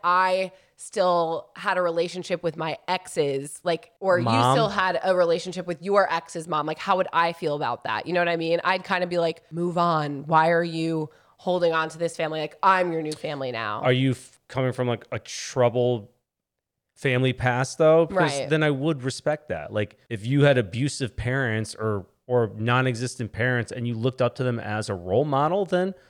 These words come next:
Speaker 2: I wouldn't have a problem with it.
Speaker 1: Especially if, like, you and your boyfriend are close. Like, I have enough trust in you that if you had a relationship
Speaker 2: This is what I'm saying. Like, what's
Speaker 1: Yeah.
Speaker 2: his deal? Like, uh, it's a little too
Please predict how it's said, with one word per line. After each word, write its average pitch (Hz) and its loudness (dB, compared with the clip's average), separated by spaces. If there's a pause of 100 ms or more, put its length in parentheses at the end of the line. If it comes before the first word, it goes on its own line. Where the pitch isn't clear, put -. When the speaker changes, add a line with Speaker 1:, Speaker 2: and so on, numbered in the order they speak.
(340)
Speaker 2:
I 170 4
wouldn't 240 2
have 226 2
a 214 0
problem 285 -4
with - -8
it. - -4
Speaker 1:
Especially 440 0
if, - -2
like, 277 0 (100)
you 196 -6
and 220 -2
your 214 4
boyfriend 220 0
are 320 6
close. 330 2
Like, 254 -2
I 202 2
have 302 -2
enough 214 -2
trust 220 -4
in 185 -8
you 160 -6
that 185 0
if 165 -6
you 185 -8
had 175 0
a 170 -2
relationship 156 -4
Speaker 2:
This 180 4
is - -6
what 320 2
I'm 349 4
saying. 294 2
Like, 175 4
what's 208 2
Speaker 1:
Yeah. 208 2
Speaker 2:
his 143 -2
deal? 226 4
Like, 151 4 (260)
uh, 202 6
it's - -4
a 202 2
little 233 4
too 165 0